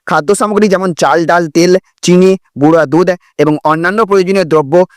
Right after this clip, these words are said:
সস্তা বা বিনামূল্যে সরবরাহ করা হয়। ভারতের মতো দেশে রেশন প্রকল্পগুলি সাধারণত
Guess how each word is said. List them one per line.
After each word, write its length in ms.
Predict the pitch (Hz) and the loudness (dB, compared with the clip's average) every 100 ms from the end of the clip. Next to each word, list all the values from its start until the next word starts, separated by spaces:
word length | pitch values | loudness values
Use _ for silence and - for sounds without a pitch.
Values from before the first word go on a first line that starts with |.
| - - | -8 -4
সস্তা 340 | 156 - 220 | -4 -2 -4
বা 100 | 196 160 | -2 -2
বিনামূল্যে 440 | 156 151 156 151 165 | -2 -2 -2 -2 -2
সরবরাহ 360 | 165 143 156 | 0 2 2
করা 180 | 151 156 | 2 0
হয়। 180 | 170 185 190 _ _ - | 0 -4 -6 _ _ -4
ভারতের 360 | 131 151 202 202 | -2 0 0 -2
মতো 160 | 196 | -2
দেশে 240 | 185 175 196 - _ _ | -2 0 -2 -2 _ _
রেশন 260 | 139 151 214 190 | -2 -2 -2 -2
প্রকল্পগুলি 520 | 185 170 156 156 165 - _ - | -2 0 0 0 -2 -4 _ -10
সাধারণত 540 | - 147 170 170 160 | -4 -2 0 -2 0